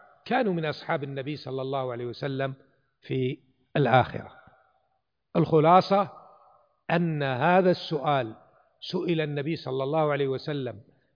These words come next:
عدة مرات بصيغ متنوعة وإجاباته مختلفة، والاختلاف هذا لاختلاف الأعمال والاختلاف الأشخاص، والاختلاف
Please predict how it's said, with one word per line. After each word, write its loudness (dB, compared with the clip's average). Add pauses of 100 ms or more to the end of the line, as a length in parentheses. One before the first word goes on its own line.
عدة 0
مرات -4
بصيغ 2 (640)
متنوعة 0 (360)
وإجاباته -2 (640)
مختلفة، 2 (680)
والاختلاف 0
هذا 0 (120)
لاختلاف -2
الأعمال 2 (380)
والاختلاف -4 (960)
الأشخاص، -8 (100)
والاختلاف -2